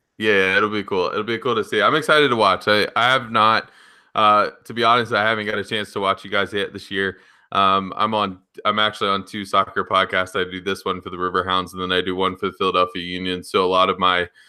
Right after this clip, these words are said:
lot of my time is taken up watching those two teams. But, um, I'm excited to see what Memphis kind of brings to the table this,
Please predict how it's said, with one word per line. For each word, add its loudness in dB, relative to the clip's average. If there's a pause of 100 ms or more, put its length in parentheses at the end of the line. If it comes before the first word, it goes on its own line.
(180)
lot 4
of 2
my 2
time 0
is -4
taken 2
up 0
watching 0
those -4
two -12
teams. -10
But, -2 (340)
um, 2
I'm 2
excited 2
to -8
see -4
what 0
Memphis -6
kind -2
of -6
brings -6
to -8
the -6
table -6
this, -10